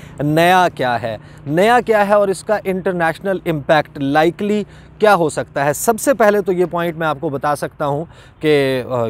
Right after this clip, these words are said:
क्योंकि सोलह साल हो गए हैं दफ्तर ख़ारजा में कवर कर रहा हूँ, मेरी एक्टिव लिविंग मेमोरी में पाकिस्तान की किसी हुकूमत ने इस तरीके से भारत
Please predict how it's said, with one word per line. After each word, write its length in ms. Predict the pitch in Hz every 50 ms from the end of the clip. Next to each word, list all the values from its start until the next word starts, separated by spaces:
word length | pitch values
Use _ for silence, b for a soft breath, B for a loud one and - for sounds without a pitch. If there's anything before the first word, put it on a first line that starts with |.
| -
क्योंकि 480 | - 147 143 143 120 - - - - -
सोलह 240 | - 175 185 220 208
साल 240 | - 208 196 196
हो 80 | 202 196
गए 80 | 185 185
हैं 140 | 190 190 185
दफ्तर 280 | 165 160 - - 180 185
ख़ारजा 320 | - 180 151 151 151 165
में 100 | 156 156 135
कवर 200 | 156 139 143 147
कर 200 | - 156 156 165
रहा 200 | 185 180 175 175
हूँ, 240 | 160 165 160 170 175 B B B B B B 135
मेरी 380 | 147 175 196 233 247 262 262 254 - - -
एक्टिव 420 | 175 - - - - 202 190 175
लिविंग 440 | 151 139 143 165 180 202 202 202 190
मेमोरी 420 | 147 139 147 147 156 170 175 175 170
में 240 | 151 135 131 123 123 B B B B B B
पाकिस्तान 500 | 165 165 170 202 185 - 190 175 185 190
की 200 | 165 - 202 196
किसी 300 | 160 - 190 - - 208
हुकूमत 540 | 160 156 131 - 165 165 165 170 170 - -
ने 200 | 175 175 175 165 - - -
इस 220 | 226 202 - - - -
तरीके 440 | 170 156 151 160 170 - - 196 190
से 300 | - - 160 147 147 147 B B B B B -
भारत 400 | 120 110 131 165 180 208 240 233